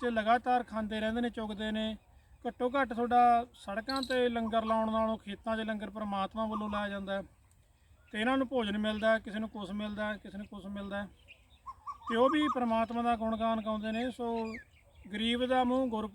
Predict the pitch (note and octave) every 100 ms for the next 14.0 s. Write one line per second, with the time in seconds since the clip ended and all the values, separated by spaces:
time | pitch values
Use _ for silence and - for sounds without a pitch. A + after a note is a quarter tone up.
0 | B3+ G#3 G#3+ A3+ A3+ A3 G3+ G3+ G3+ A3+
1 | G#3+ - - - - - - - - -
2 | - - _ - A3+ C#4 A#3 A#3 A#3+ B3+
3 | A#3+ A#3 A3 A#3 B3 B3 B3 A#3+ A#3 A#3
4 | A#3 A3+ A#3 A#3 A3+ A3+ A3+ A3 A3+ G#3+
5 | A3 G#3+ G#3+ A3+ A3+ B3 A#3 G#3+ A3 A3+
6 | G#3 F#3 G#3 G3+ G3+ G3+ G3+ G#3 A3 G3+
7 | G#3+ A3 G#3+ G#3+ G3+ G3 G3 F#3+ G3 G3
8 | F#3+ F#3+ - F#3+ F#3+ F#3+ G3+ F#3+ F#3 F#3
9 | - F#3 F#3 F#3+ F#3 F#3 F3 F3+ G3 G#3
10 | A3 G#3 - - - - - - - A3+
11 | A#3+ C4 C4 B3 A#3+ C4 B3+ A#3+ B3 B3+
12 | A#3 G#3 A3 A3+ A3 A3+ A3 A#3 A#3 A#3
13 | A#3 G#3+ A3 A3 A3+ A#3 A3 G#3 G3+